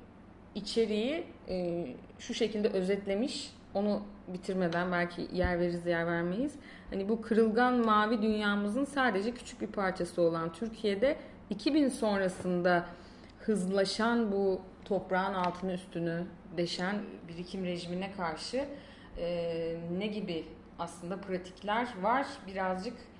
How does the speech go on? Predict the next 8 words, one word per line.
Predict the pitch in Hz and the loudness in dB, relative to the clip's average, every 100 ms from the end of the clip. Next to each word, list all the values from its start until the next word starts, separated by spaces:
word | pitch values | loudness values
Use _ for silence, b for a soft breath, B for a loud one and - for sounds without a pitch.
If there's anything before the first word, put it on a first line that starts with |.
| B - | B -14
kimisi | - 214 - - 202 | -6 -6 -6 -8 -8
kökleşmiş, | 214 202 - 185 - 185 - | -6 -8 -4 -6 -6 -10 -10
kemikleşmiş, | - 190 185 185 180 - 208 - | -6 -6 -4 -4 -6 -6 -12 -10
kimisi | 202 196 208 | -10 -10 -8
yeni | 202 202 202 | -6 -4 -4
yeni, | 196 185 185 - B B B B B - | -2 0 -2 -6 B B B B B -6
e, | 175 170 165 - 175 | -2 -2 -2 -4 -2
üreyen, | 170 165 | -2 -2